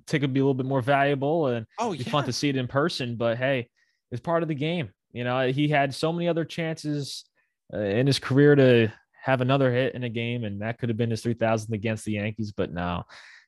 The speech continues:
Speaker 1: it didn't happen. So I'll have to get against the Rockies tonight.
Speaker 2: Yeah, I mean, I mean, the Rockies of all
Speaker 1: The
Speaker 2: time.
Speaker 1: Rockies, baby.
Speaker 2: Like, yeah, what, what's, what's so historic about the Rockies? I'm sorry, like,
Speaker 1: <sighs>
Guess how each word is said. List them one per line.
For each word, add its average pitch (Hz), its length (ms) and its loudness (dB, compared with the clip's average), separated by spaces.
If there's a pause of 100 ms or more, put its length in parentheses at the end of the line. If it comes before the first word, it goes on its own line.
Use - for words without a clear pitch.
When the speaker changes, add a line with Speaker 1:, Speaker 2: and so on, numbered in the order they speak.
Speaker 1:
it 107 60 0
didn't 107 180 6
happen. 95 440 2
So 104 100 2
I'll 107 80 6
have 110 60 -2
to 123 60 0
get 131 140 8
against 131 240 4
the 127 100 2
Rockies 123 520 0
tonight. 92 320 -6
Speaker 2:
Yeah, 135 160 -2
I 143 80 0
mean, 151 240 -2
I 165 40 -4
mean, 170 140 -4
the 139 140 -2
Rockies 117 600 -2
of 135 100 0
all 131 100 4
Speaker 1:
The 107 60 4
Speaker 2:
time. 107 80 6
Speaker 1:
Rockies, 107 480 2
baby. 98 300 0
Speaker 2:
Like, 101 120 -8
yeah, 156 140 0
what, 135 240 -4
what's, 294 320 -4
what's 170 280 -2
so 370 200 0
historic 190 480 0
about 160 200 -2
the 131 120 0
Rockies? 107 580 -4
I'm 123 100 -6
sorry, 104 280 2
like, 104 180 -2
Speaker 1:
<sighs> - 100 -14